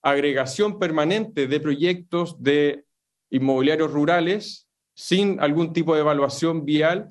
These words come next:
generan un colapso de la infraestructura vial existente.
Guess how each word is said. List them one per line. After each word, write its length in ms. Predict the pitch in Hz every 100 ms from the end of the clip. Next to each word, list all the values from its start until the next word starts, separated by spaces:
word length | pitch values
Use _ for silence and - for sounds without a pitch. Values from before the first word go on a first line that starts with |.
| _ -
generan 400 | 151 156 160 156
un 240 | 165 160
colapso 480 | 160 151 165 190 -
de 60 | 185
la 60 |
infraestructura 680 | 175 - - 139 135 151 151
vial 360 | 147 135 135 131
existente. 800 | 127 123 113 - 147 113 - 190